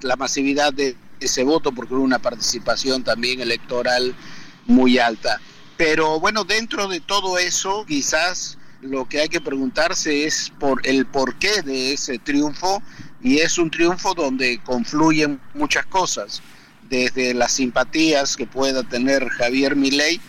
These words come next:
pero sobre todo el enojo y el desencanto de buena parte de la población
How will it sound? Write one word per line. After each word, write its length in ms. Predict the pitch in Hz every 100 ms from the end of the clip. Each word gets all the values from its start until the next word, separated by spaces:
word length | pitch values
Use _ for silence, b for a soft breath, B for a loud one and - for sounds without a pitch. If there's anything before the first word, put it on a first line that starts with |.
| B B -
pero 300 | 139 131 127
sobre 380 | 147 135 131 123
todo 680 | 160 175 185 185 180 180
el 260 | 147 135 127
enojo 880 | 131 151 180 180 180 180 175 160 131
y 160 | 127 120
el 120 | 120
desencanto 1080 | 123 - 135 120 - - - 165 160 165 156
de 120 | 127
buena 360 | 120 139 139 127
parte 440 | 135 131 127 131
de 80 | 127
la 140 | 127
población 800 | 110 123 127 127 143 147 147 151